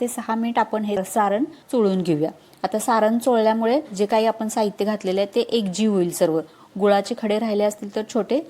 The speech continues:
ते पण हाताने मोडून घ्यायचे आणि सारण एकसारखं करून घ्यायचं. अशा पद्धतीने बेसन गुळाचं सारण आपलं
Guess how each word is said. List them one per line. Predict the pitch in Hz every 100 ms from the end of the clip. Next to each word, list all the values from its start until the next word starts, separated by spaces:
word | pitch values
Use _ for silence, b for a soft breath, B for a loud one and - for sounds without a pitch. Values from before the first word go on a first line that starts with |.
| -
ते | 196
पण | 196 233
हाताने | 247 185 202
मोडून | 277 214 185 185
घ्यायचे | 156 151 190
आणि | 180 190
सारण | - 196 202
एकसारखं | 254 185 185 196 190 269
करून | 294 208 165
घ्यायचं. | 151 143 - - b b b -
अशा | 196 -
पद्धतीने | - 214 185 208 208
बेसन | 233 220 190 196 214
गुळाचं | 208 190 180 214
सारण | 247 196 185
आपलं | 196 - 208